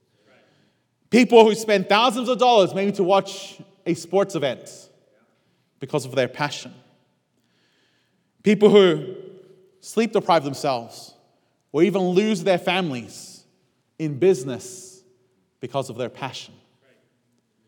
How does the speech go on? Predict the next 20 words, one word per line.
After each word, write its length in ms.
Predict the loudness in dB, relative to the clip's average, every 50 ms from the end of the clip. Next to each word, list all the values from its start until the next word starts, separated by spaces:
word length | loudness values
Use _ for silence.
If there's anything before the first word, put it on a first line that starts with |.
| _ _ _ _ _ _ _ _ _ _ _ _ _ _ _ _ _ _ _ _ _ _ _ _ _ _
What 120 | -4 -4
I 60 | -2 -2
mean 180 | 0 0 2
by 140 | 4 4 4
these 220 | 4 2 0 0
examples 720 | -2 -6 -4 -2 0 0 0 0 0 2 2 2 2 0 -2
is 160 | -6 -6 -4
that 360 | -2 0 0 0 -2 -4 -10 -20 -20 -20 _ _ _ _ _ _ _ -20 -20 _ _
when 140 | -8 -8 -8
someone 320 | -6 -6 -4 -4 -2 -4
has 200 | -2 -4 -4 -4
a 80 | -6 -8
passion, 640 | -8 -8 -6 -6 -6 -6 -8 -8 -8 -8 -8 -10 -10 -10
they 140 | -12 -12
pay 260 | -12 -12 -8 -6 -6 -4
a 80 | -6
price 640 | -6 -8 -6 -4 -2 -2 -2 -2 -4 -10 -14 -16 -16 -14 -12
to 180 | -10 -10 -10 -12 -16 _ _ _ _ _ _ -8
live 300 | -2 2 2 2 4 2
in 540 | 0 0 0 -2 -2 -6 -8 -10 -12 -16